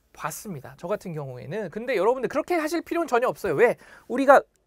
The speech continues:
저는 단순히 그게 공부하고 싶어서 그 당시에 한 거고,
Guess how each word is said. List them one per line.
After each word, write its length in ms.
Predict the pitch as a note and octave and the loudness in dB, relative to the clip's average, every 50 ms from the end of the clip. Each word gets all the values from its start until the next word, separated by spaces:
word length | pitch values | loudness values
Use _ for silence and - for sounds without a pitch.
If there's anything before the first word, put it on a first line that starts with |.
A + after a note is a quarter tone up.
| _ _ _ | _ _ _
저는 320 | - B3+ C#4 D#4 F4+ F4+ D#4 | 6 6 6 6 6 0 0
단순히 540 | C4 A3 A#3 A#3 D4 D4 D#4 E4+ D4+ G3 | -2 -2 -2 -2 -6 -6 -6 -6 -6 -8
그게 380 | D3 - B3+ A#3+ D4 D4+ D4 C#4+ | -6 -8 -8 -6 -2 -2 -2 -2
공부하고 440 | - C4 B3 C#4 C#4 F4+ F4 D4 C#4+ | -2 -6 -8 -2 4 4 4 4 2
싶어서 400 | - - - B3+ A#3 A3+ G3 E3 | -6 -6 -4 -4 0 0 0 -2
그 140 | - - G3 | -2 -6 -4
당시에 320 | F#3+ G#3 G3+ F#3 F#3+ D3+ | -4 -4 -4 -6 -10 -10
한 160 | D#3 - A#3+ C4+ | -12 -10 -8 -4
거고, 540 | C4+ F#3+ D#3 D3+ F3 G3+ G3+ E3 E3 D3+ | -4 -4 -4 -4 -8 -8 -8 -10 -12 -14